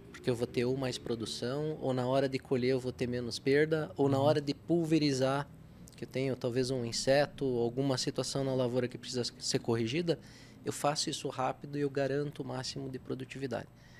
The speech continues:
Speaker 1: Então tem essa questão da janela.
Speaker 2: Legal.
Speaker 1: E aí tem uma outra coisa legal, não quero entrar no detalhe agronômico aqui, mas no Brasil nós temos o,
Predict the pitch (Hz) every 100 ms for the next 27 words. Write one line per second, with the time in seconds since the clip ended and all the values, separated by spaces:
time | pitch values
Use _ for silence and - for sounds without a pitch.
0 | - - - 151 165 - - 170 170 165
1 | 165 170 175 147 127 110 - - 117 107
2 | 104 104 - 131 147 185 180 180 - 196
3 | 175 160 143 131 143 143 165 165 156 156
4 | 147 139 - 143 143 139 127 135 135 -
5 | 127 160 156 - - - - - - 151
6 | 190 208 190 139 123 156 185 156 - 123
7 | 131 - 151 156 160 143 127 139 135 127
8 | 101